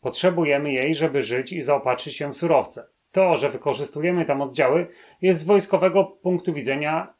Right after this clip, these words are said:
y, uzasadnione. W przeciwnym razie byłby to błąd. W Gruzji pojawia się okazja, podobnie jak w Finlandii, słabymi siłami zwielokrotnić naszą siłę. Musimy tam zorganizować gruzińską armię.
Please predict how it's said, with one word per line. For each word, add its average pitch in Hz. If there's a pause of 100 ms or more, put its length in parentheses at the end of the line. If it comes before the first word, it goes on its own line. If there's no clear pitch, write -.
(120)
y, - (840)
uzasadnione. 151 (100)
W -
przeciwnym 160
razie 147
byłby 131
to 165
błąd. 120 (680)
W 127
Gruzji 180 (100)
pojawia 170
się 170
okazja, 139
podobnie 135
jak 143
w 175
Finlandii, 139 (260)
słabymi 220
siłami 202
zwielokrotnić 160
naszą 135
siłę. 90 (500)
Musimy 175
tam 175
zorganizować 160
gruzińską 131
armię. 101